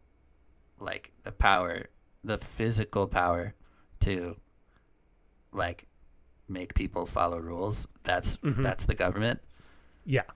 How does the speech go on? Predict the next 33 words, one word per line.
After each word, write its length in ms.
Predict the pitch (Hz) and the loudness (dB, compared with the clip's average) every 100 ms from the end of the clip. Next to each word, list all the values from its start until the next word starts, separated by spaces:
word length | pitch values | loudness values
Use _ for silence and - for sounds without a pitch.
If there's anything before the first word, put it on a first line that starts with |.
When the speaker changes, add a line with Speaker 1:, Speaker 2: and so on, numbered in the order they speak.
| - - - - - - - - | -20 -20 -20 -20 -20 -20 -10 0
Speaker 1:
And, 240 | 107 95 | 0 2
like, 260 | 95 95 92 | 0 0 -2
how 320 | - 101 95 | 0 2 4
that 240 | 98 98 | 4 2
interfaces 720 | 98 95 - 95 - 92 90 - | 0 -4 -2 2 2 2 -4 -4
with, 320 | 90 87 90 - - - - _ _ _ - - - | 0 2 0 -4 -18 -20 -20 _ _ _ -20 -10 -2
because 280 | 127 110 101 | 2 4 6
obviously, 640 | 120 123 113 - 95 92 - - - - _ - | 8 8 6 2 0 -4 -10 -20 -20 -20 _ -6
like, 320 | 90 85 - _ - | -4 -4 -10 _ -8
re-, 220 | 110 110 - - _ - | -6 -6 -8 -20 _ -6
there's 220 | 104 95 | -4 -2
still 260 | - 101 87 | -2 -2 -2
laws, 560 | 85 82 82 90 - - _ - - - | -2 -2 -2 -6 -10 -14 _ -20 -20 -8
so 200 | - 95 | -2 0
then, 220 | 90 90 - | 0 -2 0
and 180 | 98 90 | 2 4
then 240 | 92 101 - | 2 2 0
they 140 | 95 | -2
still 220 | - 92 | 2 4
have 200 | 87 85 | 2 2
to 80 | - | 0
be, 380 | - 85 82 - - _ _ _ _ _ _ - | -2 -4 -6 -10 -14 _ _ _ _ _ _ -4
like, 360 | 95 85 - - _ _ - | -2 -2 -8 -20 _ _ -4
someone 340 | - 98 90 | 2 2 2
still 220 | 87 95 85 | 0 2 4
has 240 | 101 - | 2 2
to 80 | - | 0
be 80 | 85 | -4
making 320 | 80 - 82 | -6 -6 -8
people 300 | - - 98 | -8 -8 -6
follow 340 | - 90 90 - | -4 -4 -4 -6
the 100 | - | -4
laws. 520 | 50 - 113 - | -4 -2 -4 -6